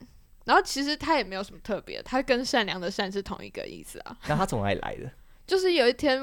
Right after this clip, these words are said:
Speaker 1: 我们那时候要组团表演吧，然后我就突然想到，诶，我小时候好像在听过我爷爷说过一个字，就是善，然后我就一时兴起就跑去 Google 了，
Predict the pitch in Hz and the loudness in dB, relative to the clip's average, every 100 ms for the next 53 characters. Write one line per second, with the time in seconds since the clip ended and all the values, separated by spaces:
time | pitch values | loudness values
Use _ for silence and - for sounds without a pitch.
0 | 269 233 202 202 254 262 233 233 240 226 | -2 -2 -2 0 -2 2 2 4 2 0
1 | 240 - - - _ - _ _ - - | -4 -18 -20 -20 _ -20 _ _ -18 -4
2 | 208 190 220 190 185 196 190 113 - - | -2 0 -2 0 0 2 0 -4 -10 -12
3 | - - _ _ - 254 294 277 220 294 | -14 -20 _ _ 0 6 6 6 4 2
4 | - 330 302 262 233 - 392 - - - | 2 2 2 0 -2 2 0 0 -12 -16
5 | 339 - 269 349 349 302 - 247 302 302 | -16 -6 0 2 4 0 2 2 4 4
6 | - 285 - 285 285 302 269 - - - | 4 0 0 -2 2 0 0 -6 -14 -4
7 | 254 262 285 220 214 202 175 202 240 214 | -4 4 6 8 6 2 0 0 0 2
8 | 214 160 - - 208 185 - - 226 - | 2 0 -6 -10 -12 -12 -10 -8 -2 0
9 | - - - 214 220 202 226 277 247 208 | 2 0 -2 -2 0 2 2 2 -2 -2
10 | 208 220 196 196 214 202 190 202 180 185 | -4 -4 -4 -2 -2 -2 -6 -6 -10 -6
11 | - - - | -6 -6 -12